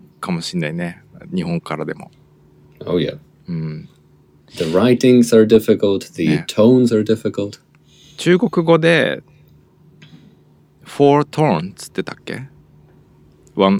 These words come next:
Speaker 1: word, four tones.
Speaker 2: Oh, yeah. Yeah, yeah,
Speaker 1: They
Speaker 2: yeah.
Speaker 1: have. で、タイはファイブトーンだか、シックストーンズだか。
Speaker 2: Six or seven, I think.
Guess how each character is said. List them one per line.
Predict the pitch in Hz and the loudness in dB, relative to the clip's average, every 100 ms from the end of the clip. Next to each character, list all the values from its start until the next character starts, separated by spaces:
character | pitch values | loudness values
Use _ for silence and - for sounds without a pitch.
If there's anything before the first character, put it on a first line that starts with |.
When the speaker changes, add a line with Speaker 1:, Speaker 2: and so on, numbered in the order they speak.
| 98 | 0
Speaker 1:
word, | 92 95 - - _ _ | 0 0 -4 -16 _ _
four | - 107 98 | -6 -2 -2
tones. | - 82 78 127 - _ _ _ - - | -2 -6 -6 -10 -16 _ _ _ -14 -4
Speaker 2:
Oh, | 95 87 | 0 2
yeah. | 76 - - | 0 -6 -6
Yeah, | 95 | -2
yeah, | 78 | 0
Speaker 1:
They | 73 69 | -2 -4
Speaker 2:
yeah. | - | -8
Speaker 1:
have. | - _ - | -14 _ -10
で、 | - - | -10 -10
タ | - 131 | -6 0
イ | 127 90 | 2 2
は | 85 80 - - _ _ | 2 0 -2 -12 _ _
フ | - - | -10 -4
ァ | 90 | -2
イ | 90 | -2
ブ | |
ト | - | -4
ー | 92 | -4
ン | 80 80 85 - - | -4 -8 -12 -18 -16
だ | 76 | -14
か、 | 73 | -14
シ | - - | -12 -12
ッ | 80 | -12
ク | |
ス | - | -10
ト | - | -6
ー | 71 | -6
ン | 73 | -6
ズ | 73 | -10
だ | - | -16
か。 | - - - _ - | -18 -20 -20 _ -10
Speaker 2:
Six | - - - | 2 4 6
or | 123 | 4
seven, | - 104 165 226 | 4 4 6 6
I | 90 | 4
think. | - 82 | -4 -10